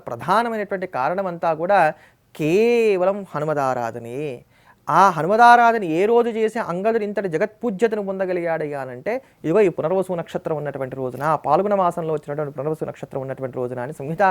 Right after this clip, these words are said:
గ్రంథాలు తెలియజేస్తున్నాయి కనుక ఈరోజు చేసేటువంటి హనుమదారాధన కూడా చాలా విశేషం. ఇహ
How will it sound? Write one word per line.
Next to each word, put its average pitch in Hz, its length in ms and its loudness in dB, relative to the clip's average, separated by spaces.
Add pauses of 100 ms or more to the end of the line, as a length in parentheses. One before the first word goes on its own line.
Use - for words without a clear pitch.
గ్రంథాలు 151 400 -2
తెలియజేస్తున్నాయి 135 680 -6
కనుక 202 260 -4 (440)
ఈరోజు 214 340 4
చేసేటువంటి 196 540 -2 (380)
హనుమదారాధన 185 680 4
కూడా 151 180 -4
చాలా 143 180 2 (100)
విశేషం. - 380 -10 (480)
ఇహ 226 140 2